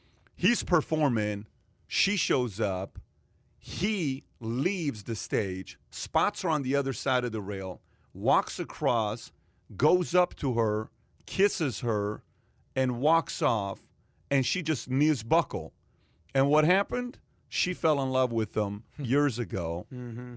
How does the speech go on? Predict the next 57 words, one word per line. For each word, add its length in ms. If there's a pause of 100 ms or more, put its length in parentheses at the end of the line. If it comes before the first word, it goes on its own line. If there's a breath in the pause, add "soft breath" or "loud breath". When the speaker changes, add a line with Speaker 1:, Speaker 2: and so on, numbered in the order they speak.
Speaker 1:
He 260
didn't 180
end 180
up 120
being 260
with 180
her. 160
He 140
left 340
her, 120
broke 340
her 120
heart 220
for 200
her 200
entire 680
life. 320
She 160
flipped 360
against 400
him. 180 (320 soft breath)
And 120
she 160
used 160
to 60
be 60
one 200
of 80
those 180
groupies 300
that 80
was 140
crazy 280
about 220
him, 160
right? 240 (640 soft breath)
I 40
think 200
Bernie's 340
Cat-, 300
Catherine 340
Zeta-Jones. 600 (500 loud breath)
I 120
don't, 240
Speaker 2:
He's 100
Speaker 1:
I 20
Speaker 2:
in 80
Speaker 1:
think 120
s-, 40
Speaker 2:
love 160
with 180
Elon 300
Speaker 1:
no, 120
Speaker 2:
Musk. 140
Speaker 1:
I 100
think 220
someone 760